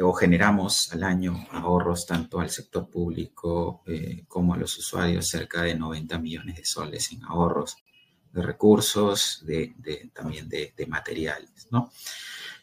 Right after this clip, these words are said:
Y, este, anualmente estamos atendiendo cerca de veinticinco mil, eh, usuarios anualmente, ¿no? En este componente. Ese es el componente de mercancías restringidas.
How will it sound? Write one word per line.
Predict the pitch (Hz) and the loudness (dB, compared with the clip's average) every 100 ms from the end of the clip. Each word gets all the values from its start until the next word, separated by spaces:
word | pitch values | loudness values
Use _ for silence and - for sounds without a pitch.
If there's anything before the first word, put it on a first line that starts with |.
| _ - | _ 4
Y, | 127 131 - | 6 6 6
este, | 104 90 - - 92 87 85 - | 6 8 6 2 0 0 -2 4
anualmente | 104 110 117 120 120 113 113 | 8 10 8 8 8 8 6
estamos | 107 - 104 104 107 | 2 4 4 4 2
atendiendo | 110 82 82 92 92 92 | 0 -2 0 0 0 0
cerca | 92 - - - 95 | -2 -4 -4 -2 0
de | 87 | 2
veinticinco | 80 69 - - - 73 - 76 | 0 -4 -4 -4 -4 -8 -8 0
mil, | 92 92 90 82 _ | 0 0 -2 -6 _
eh, | - 78 - | -6 -6 -4
usuarios | 85 85 - 95 90 82 82 - - _ _ _ _ _ - - | -2 0 4 6 6 4 0 -4 -10 _ _ _ _ _ -20 -14
anualmente, | - 78 80 80 76 69 60 _ - - | -6 -2 2 2 2 0 -4 _ -20 -6
¿no? | 110 | -2
En | - - | -2 -2
este | - - | -8 -10
componente. | 127 - 127 120 - _ _ _ _ _ _ _ _ _ - - - - | -12 -10 -10 -10 -14 _ _ _ _ _ _ _ _ _ -20 -18 -4 2
Ese | 117 | 4
es | 120 | 6
el | 120 | 4
componente | 110 90 87 85 85 82 98 | 4 4 6 6 6 4 4
de | 95 87 87 78 | 6 6 4 2
mercancías | 80 - - - - 80 | -6 -6 -8 -4 -2 -2
restringidas. | - - 92 90 113 92 | -2 -4 -2 2 2 2